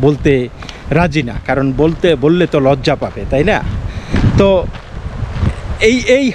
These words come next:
হানিমুন যেই পিরিয়ডটা আছে, এই সরকারের যেই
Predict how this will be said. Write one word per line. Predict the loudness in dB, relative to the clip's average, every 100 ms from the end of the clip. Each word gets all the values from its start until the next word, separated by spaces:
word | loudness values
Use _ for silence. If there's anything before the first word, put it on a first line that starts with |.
| 0
হানিমুন | 2 4 4 2 4
যেই | 4 4 4
পিরিয়ডটা | 2 4 4 2 0 0
আছে, | 0 -2 -2 0
এই | 0
সরকারের | 2 2 2 2 2 2 2 0 -6 -4 -2 -2 -2
যেই | 0 2